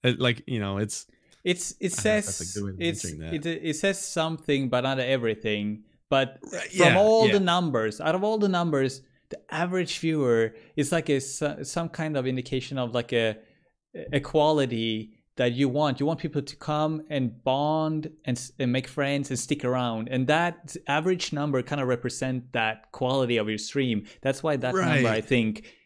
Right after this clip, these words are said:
Speaker 2: is important to streamers like y-, you and I that wants to make friends with people.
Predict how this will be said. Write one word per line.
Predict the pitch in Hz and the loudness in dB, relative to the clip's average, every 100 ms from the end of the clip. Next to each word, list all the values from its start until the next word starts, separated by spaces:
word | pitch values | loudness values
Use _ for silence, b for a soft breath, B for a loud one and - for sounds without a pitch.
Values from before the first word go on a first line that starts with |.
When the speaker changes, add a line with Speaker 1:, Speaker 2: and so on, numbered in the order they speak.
| B | B
Speaker 2:
is | - 131 - - | 2 2 0 -8
important | 143 127 120 123 120 120 110 107 | -4 -2 0 0 0 -2 -4 -4
to | 113 104 104 101 104 b b b b _ | -2 0 0 -2 -6 b b b b _
streamers | - - 127 120 117 - | -10 -2 0 0 0 0
like | 110 107 101 - _ _ - | 0 0 -4 -20 _ _ -10
y-, | 123 117 | -8 -6
you | 123 113 120 | -4 -2 0
and | 117 | 2
I | 110 110 | 0 0
that | 107 107 | 0 0
wants | 110 120 - | 0 -2 -4
to | 117 | -4
make | 107 113 110 - - | -2 -2 -4 -8 -20
friends | - 110 120 107 98 | -10 -4 -2 -2 -6
with | - 101 | -10 -10
people. | 110 110 - - | -12 -14 -14 -16